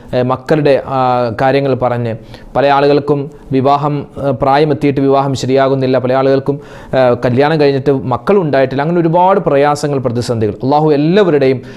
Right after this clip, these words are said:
എല്ലാ പ്രയാസങ്ങളും മാറ്റിക്കൊടുക്കട്ടെ. ആമീൻ യാ റബ്ബൽ ആലമീൻ. അല്ലാഹു തആല നമ്മളെല്ലാവരെയും സൃഷ്ടിച്ചത് എന്തിനാ? വെറുതെ ഇവിടെ ഇങ്ങനെ കുറേ ക-,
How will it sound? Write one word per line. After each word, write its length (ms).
എല്ലാ 360
പ്രയാസങ്ങളും 720
മാറ്റിക്കൊടുക്കട്ടെ. 880
ആമീൻ 460
യാ 120
റബ്ബൽ 320
ആലമീൻ. 360
അല്ലാഹു 400
തആല 260
നമ്മളെല്ലാവരെയും 680
സൃഷ്ടിച്ചത് 460
എന്തിനാ? 360
വെറുതെ 240
ഇവിടെ 180
ഇങ്ങനെ 180
കുറേ 260
ക-, 340